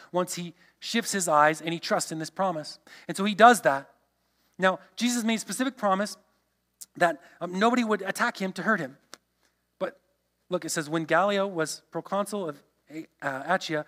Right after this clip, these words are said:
the Jews made a united attack on Paul and brought him before the tribunal." Now think about this. He's, he's got from the lips of Jesus a promise that no one will attack him.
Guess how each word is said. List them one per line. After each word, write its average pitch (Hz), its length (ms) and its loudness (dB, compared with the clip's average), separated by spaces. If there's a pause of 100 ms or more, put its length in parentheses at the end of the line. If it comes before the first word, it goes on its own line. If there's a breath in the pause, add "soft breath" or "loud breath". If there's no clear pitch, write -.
(240 loud breath)
the 170 240 2
Jews 196 260 -4
made 190 320 0
a 180 80 2
united 190 420 2
attack 202 400 0
on 185 140 0
Paul 156 340 0 (180 soft breath)
and 175 120 -6
brought 190 200 6
him 185 140 0
before 170 240 -8
the - 80 -16
tribunal." 151 480 -8 (680)
Now 135 60 -2
think 220 120 2
about 202 180 8
this. 165 120 0 (200 soft breath)
He's, 226 180 0 (160)
he's 233 140 2
got 220 400 2
from 226 180 4
the 208 60 2
lips 220 240 -2
of 202 80 -6
Jesus 220 400 0
a 170 80 -10
promise 214 560 2 (160 soft breath)
that 196 100 -4
no 208 120 4
one 220 100 0
will 202 100 -2
attack 196 320 2
him. 180 220 -4